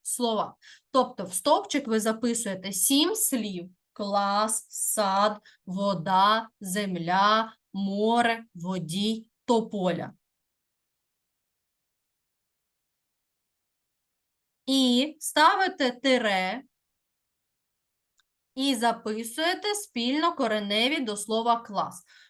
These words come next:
У слові клас корень клас, так? Нульове закінчення. Відповідно, треба підібрати слова, в яких буде такий самий корінь.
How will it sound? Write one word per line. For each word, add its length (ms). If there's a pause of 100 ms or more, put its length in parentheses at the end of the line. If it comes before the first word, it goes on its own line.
У 100
слові 500
клас 500
корень 760
клас, 600
так? 380 (120)
Нульове 400
закінчення. 640 (320)
Відповідно, 580
треба 300
підібрати 720
слова, 400
в 100
яких 260
буде 240
такий 360
самий 380
корінь. 520